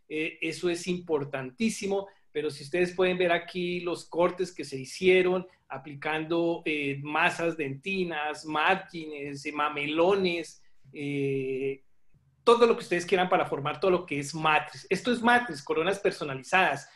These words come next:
coronas que, que hacemos para pacientes que nosotros vemos, para pacientes exigentes,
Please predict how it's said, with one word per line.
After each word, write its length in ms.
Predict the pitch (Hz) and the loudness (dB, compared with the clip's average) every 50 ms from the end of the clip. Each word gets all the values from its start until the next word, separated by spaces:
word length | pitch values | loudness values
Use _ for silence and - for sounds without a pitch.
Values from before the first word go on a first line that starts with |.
| - _ _ _ | -20 _ _ _
coronas 580 | - - 170 170 180 190 196 208 220 220 - - - | 0 2 4 6 6 6 6 6 4 4 2 -4 -4
que, 400 | - 185 165 165 160 160 147 139 | 0 2 4 4 2 0 -2 0
que 80 | 170 160 | 0 0
hacemos 320 | 151 147 175 180 202 190 | 0 2 0 0 0 2
para 220 | 196 190 165 151 147 | 2 2 2 2 0
pacientes 400 | 147 139 156 170 165 - - - | -2 -2 -4 -8 -8 -8 -6 -6
que 80 | 180 | -6
nosotros 440 | 156 139 143 156 147 - 180 175 175 | -4 -2 -4 -4 -2 -2 -4 -2 2
vemos, 380 | 175 196 202 202 196 175 156 - | 6 6 6 6 4 2 0 0
para 200 | 147 143 139 139 | -2 -2 -2 -2
pacientes 440 | 175 - - 156 151 143 190 185 | -4 -6 -6 -8 -4 -4 -2 0
exigentes, 880 | 190 170 175 - - 143 135 - - 190 202 208 196 - 160 139 - _ | 0 0 -2 -2 -12 -14 -10 -2 2 2 2 2 2 -2 -6 -6 -8 _